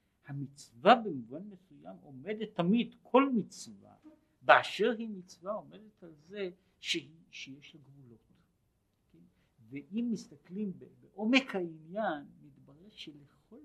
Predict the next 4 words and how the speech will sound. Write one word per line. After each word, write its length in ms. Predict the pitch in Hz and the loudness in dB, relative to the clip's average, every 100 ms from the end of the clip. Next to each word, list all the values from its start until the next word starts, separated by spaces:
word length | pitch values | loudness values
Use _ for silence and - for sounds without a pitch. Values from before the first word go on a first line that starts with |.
| 247 | -20
המצוות 420 | 170 143 - 127 - 127 | -20 -20 -20 -20 -20 -20
יש 160 | 117 _ | -20 _
גבולות. 360 | 110 107 101 _ _ _ _ _ _ _ _ _ _ _ _ _ _ _ _ _ _ _ _ _ _ _ _ _ _ _ _ _ _ | -20 -20 -20 _ _ _ _ _ _ _ _ _ _ _ _ _ _ _ _ _ _ _ _ _ _ _ _ _ _ _ _ _ _
כולל, 680 | - 165 131 120 226 208 | 4 4 4 8 8 8